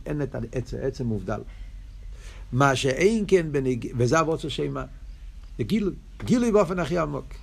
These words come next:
בפרט הזה, אתה כשימה יותר נעלה. ולכן יש שם רוצוי ודבקות ואור החלום האלה למיילו,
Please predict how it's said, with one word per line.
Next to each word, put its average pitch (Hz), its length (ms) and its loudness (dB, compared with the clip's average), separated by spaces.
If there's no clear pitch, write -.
בפרט 123 380 4
הזה, 113 200 0
אתה 120 200 0
כשימה 135 400 -2
יותר 143 260 -2
נעלה. 127 240 -4
ולכן 151 560 8
יש 147 160 4
שם 147 140 4
רוצוי 147 720 6
ודבקות 143 800 2
ואור 143 440 2
החלום 147 380 2
האלה 147 160 2
למיילו, 175 540 8